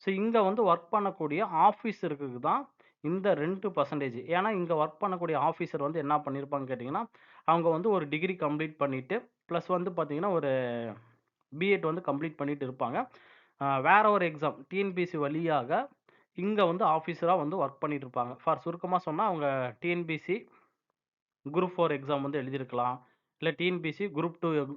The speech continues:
குரூப் டூ எக்ஸாம் வந்து கிளியர் பண்ணிட்டு, அவங்க வந்து பாத்தீங்கன்னா, இந்த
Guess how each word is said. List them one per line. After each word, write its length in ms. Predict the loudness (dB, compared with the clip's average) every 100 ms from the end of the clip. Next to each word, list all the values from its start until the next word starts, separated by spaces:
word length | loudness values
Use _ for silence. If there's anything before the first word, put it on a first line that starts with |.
| -12
குரூப் 240 | -4 -4 -2
டூ 80 | -2
எக்ஸாம் 380 | -2 2 0
வந்து 180 | 0 -4
கிளியர் 280 | -4 -4 -2
பண்ணிட்டு, 400 | -2 -2 -2 -4 -4 _ _ _ _
அவங்க 260 | 6 8 4
வந்து 220 | 4 2
பாத்தீங்கன்னா, 420 | 2 2 2 -4
இந்த 180 | -2 0